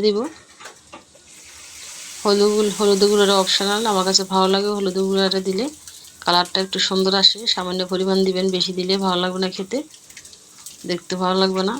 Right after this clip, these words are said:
বেশি হলুদ হয়ে যাবে। এখন একটা ডিম দিয়ে দেব। তো ডিমটা দেওয়ার পর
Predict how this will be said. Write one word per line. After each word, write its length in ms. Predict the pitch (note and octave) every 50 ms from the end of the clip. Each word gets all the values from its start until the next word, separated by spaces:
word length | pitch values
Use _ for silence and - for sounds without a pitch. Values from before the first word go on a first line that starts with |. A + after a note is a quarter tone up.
| - - -
বেশি 220 | F3+ F#3 - G3 F#3
হলুদ 260 | F#3+ F#3+ F#3+ F#3+ F#3+
হয়ে 180 | G3 F#3+ F#3+ F#3+
যাবে। 200 | G3 G3 G3+ A#3+ A3
এখন 120 | G3+ - F#3 F#3
একটা 120 | F#3 G3 F#3+
ডিম 180 | F#3+ G3+ G3+ G3+ G3
দিয়ে 140 | F#3+ F#3 F3+
দেব। 140 | F#3 F3+ G#3 C#4 D4+ - - - - - - - - - - - - - - - - - - - - - - - - - - - - - - - - - - - - - - _ _ - - - - - - - - - - - -
তো 80 | G#3 G#3 F3+
ডিমটা 260 | F#3+ G3 F#3+ F#3+ G3
দেওয়ার 220 | F#3+ G3+ G#3+ G#3+ G#3 G3+
পর 80 | G3+